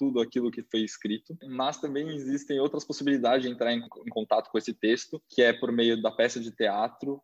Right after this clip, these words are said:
que a, a Clarice Nisquier faz, e em geral é, é oferecido no Teatro Eva Hertz. Vale muito a pena en-, entrar em contato com essa peça, um monólogo fantástico. E também existe um, um filme que foi gravado recentemente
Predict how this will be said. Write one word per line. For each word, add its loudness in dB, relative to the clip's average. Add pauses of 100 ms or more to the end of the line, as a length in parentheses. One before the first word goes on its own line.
que -2
a, -12
a -2
Clarice -2
Nisquier -2
faz, 0 (120)
e 2
em -4
geral 2
é, 4
é 0
oferecido -6
no -2
Teatro 2
Eva 2
Hertz. 0 (200)
Vale -2
muito -2
a -2
pena -2
en-, -6 (140)
entrar 0
em -2
contato 2
com -4
essa -4
peça, 2
um -6
monólogo 2 (180)
fantástico. 0
E 2
também 2
existe 0
um, -2
um -8
filme -2
que -8
foi 2 (100)
gravado 4
recentemente -6